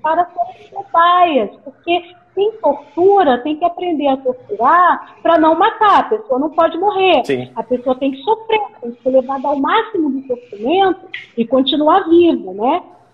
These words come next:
Speaker 1: Então, eles tinham que treinar. Então, moradores de rua, gente
Speaker 2: Nossa.
Speaker 1: inocente, não tinha nada a ver com essa história, nada a ver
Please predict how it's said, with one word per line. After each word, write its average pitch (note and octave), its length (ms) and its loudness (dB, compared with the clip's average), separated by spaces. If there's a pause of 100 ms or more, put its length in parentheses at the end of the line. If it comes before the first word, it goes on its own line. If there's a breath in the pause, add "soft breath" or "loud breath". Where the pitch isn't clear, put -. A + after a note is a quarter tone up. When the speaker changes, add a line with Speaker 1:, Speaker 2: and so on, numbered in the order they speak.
(100)
Speaker 1:
Então, F#4+ 500 4
eles D#4+ 140 0
tinham F#4+ 140 -2
que - 100 -20
treinar. G#4 680 2
Então, F#4 340 -4
moradores F#4+ 600 0
de F4+ 80 0
rua, E4+ 240 0
gente F#4+ 340 -2
Speaker 2:
Nossa. F#4+ 420 -4
Speaker 1:
inocente, E4+ 840 0 (500)
não F#4+ 80 -12
tinha F#4 120 -2
nada F#4 260 4
a F4+ 40 4
ver E4 200 -2
com F#4 120 -6
essa F4+ 180 -8
história, F4+ 560 2
nada F4+ 180 0
a D#4+ 40 0
ver F4 120 -6